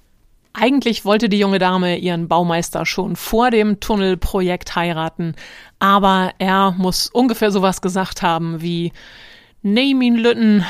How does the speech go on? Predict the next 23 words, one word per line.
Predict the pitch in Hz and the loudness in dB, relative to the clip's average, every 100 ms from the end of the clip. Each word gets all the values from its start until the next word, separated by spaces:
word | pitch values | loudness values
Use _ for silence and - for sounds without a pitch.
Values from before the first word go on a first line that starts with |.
| 180 - - | -8 -16 -2
töf | 220 240 240 | 0 0 0
maun | 214 202 185 | 0 2 0
beten, | 202 202 202 185 180 - - | 0 0 0 0 0 -4 -12
lass | 175 175 175 | -8 -6 -6
uns | 170 | -6
mal | 180 | -4
lieber | 175 170 175 160 | -2 0 0 -2
warten | 147 143 - 156 | -4 -6 -8 -10
und | 147 156 165 - | -8 -10 -10 -12
erst | 170 - - | -14 -14 -10
nach | 160 165 202 262 | -6 -2 -2 -2
dem | - 240 - | -6 -8 -8
erfolgreichen | - 156 - 208 220 196 185 226 | -10 -12 -6 -4 -2 -4 -6 -6
Abschluss | 247 - 220 | -4 -2 -2
der | - 190 | 0 0
Baustelle | 185 185 - 175 170 | 0 -2 -2 -2 -2
heiraten", | 170 160 165 - 165 165 | -2 -4 -4 -4 -4 -4
denn | 156 170 | -4 -4
man | 165 160 156 | -4 -6 -6
wusste | 170 202 | -6 -6
damals | 170 165 160 - | -4 -6 -6 -6
ja | 165 | -4
nie, | 170 180 | -2 -2